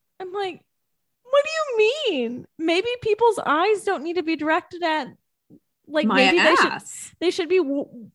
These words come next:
Speaker 1: focusing on work. Like, I have every right to dress nice. Pencil skirts are normal business attire.
Speaker 2: It's a power suit.
Speaker 1: It's a power suit.
Speaker 2: You
Speaker 1: Like
Speaker 2: get you a matching blazer and you're the C E O just automatically.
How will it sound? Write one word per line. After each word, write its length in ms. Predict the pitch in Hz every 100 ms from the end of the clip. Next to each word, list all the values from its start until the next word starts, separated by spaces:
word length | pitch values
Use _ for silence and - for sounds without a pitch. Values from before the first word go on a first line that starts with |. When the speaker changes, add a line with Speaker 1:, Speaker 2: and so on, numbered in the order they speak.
| _
Speaker 1:
focusing 440 | 269 262 381 - 359
on 220 | 392 311
work. 440 | 339 494 190 190
Like, 220 | 262 262 -
I 300 | 262 277 330
have 360 | 392 392 339 294
every 280 | 285 339 311
right 320 | 294 311 269
to 100 | 277
dress 320 | 254 269 277
nice. 640 | 240 240 330 285 339 - - _ _ _
Pencil 300 | 339 381 440
skirts 360 | - - 370 392
are 180 | - 302
normal 480 | 269 269 320 359 339
business 420 | 269 294 311 285
attire. 760 | 233 339 349 370 196 - 202 - _ _ -
Speaker 2:
It's 80 | 339
a 40 |
power 340 | - 311 605
suit. 440 | 508 - 233 160 - _ -
Speaker 1:
It's 140 | 415
a 40 |
power 420 | 415 349 466 554 466
suit. 340 | - 285 233
Speaker 2:
You 60 | 254
Speaker 1:
Like 120 | 415
Speaker 2:
get 140 | 480
you 80 | 392
a 60 | 302
matching 440 | 285 294 330 254
blazer 400 | 247 302 440 269
and 100 | 214
you're 120 | 262
the 100 | 330
C 380 | - 302 247 247
E 40 |
O 220 | 233 349 170
just 240 | 156 208
automatically. 920 | 240 254 247 247 359 226 180 135 98